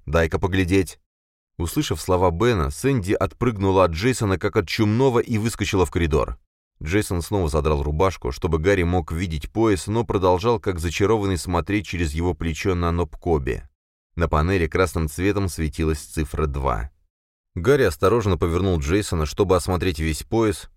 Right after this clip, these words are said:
а потом задумчиво промычал. "Хм. Ну что?" — нетерпеливо спросил Бен. "Я такие штуки уже видел. Это бомба-конструктор, собирается из отдельных частей, быстро и просто.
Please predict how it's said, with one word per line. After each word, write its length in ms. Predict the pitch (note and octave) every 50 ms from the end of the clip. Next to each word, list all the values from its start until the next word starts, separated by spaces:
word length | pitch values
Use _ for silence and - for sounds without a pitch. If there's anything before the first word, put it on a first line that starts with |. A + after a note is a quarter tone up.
| _ _
а 100 | - D2+
потом 320 | C#2 E2 D#2+ - B2+ C#3 G2
задумчиво 580 | F2 E2+ D2 E2+ F#2+ F#2 - - F2+ D#2+ E2
промычал. 760 | D#2 - D#2+ E2+ E2+ E2+ D#2+ - - - D2+ B1+ G#1+ G#1+ B1 - _ _ _ _ _ _
"Хм. 320 | A#2 A#2 G#2+ E2 B1 A#1+ - _ _ _ _ _ _ _ _ _ _
Ну 100 | - G2
что?" — 420 | - - - - G#2 G2 G2+ G#2 G2+ - _ _
нетерпеливо 540 | - F2 D#2 G#2 F2 D2+ - D#2+ F2+ E2 D#2+
спросил 380 | D2+ - - E2+ D#2 - E2+ E2
Бен. 380 | D2+ C#2+ D2+ C#2 B1 A1 A#1+ - _ _ _ _ _ _ _ _ _ _
"Я 200 | - C#2+ F2 F#2
такие 260 | - G#2 - A#2 A2
штуки 300 | - - - A#2+ - A#2
уже 180 | G#2 F2+ A2 A2+
видел. 400 | G#2+ G#2+ F#2+ D2 D#2 C#2 B1+ A#1+ C2
Это 300 | D#2+ F#2+ B2+ C3 - C3+
бомба-конструктор, 1160 | A2 A2 B2 C#3 C#3+ C3 - A#2+ - - B2 A#2 A2+ - - - C3+ C3+ A#2+ - - F2 D2+
собирается 460 | C#2+ - E2+ F2+ G2+ A2+ A2+ G2 F#2 G2
из 100 | F2+ F2
отдельных 380 | F#2+ E2+ G#2+ G#2+ G2+ F2+ D2+
частей, 480 | - - D#2+ - - - A#2+ B2 A2+ F2+
быстро 380 | D2+ F2 A2 G#2+ - - G2
и 40 | G2
просто. 560 | F2 - G#2+ F#2 E2 - - - B1 B1+ C2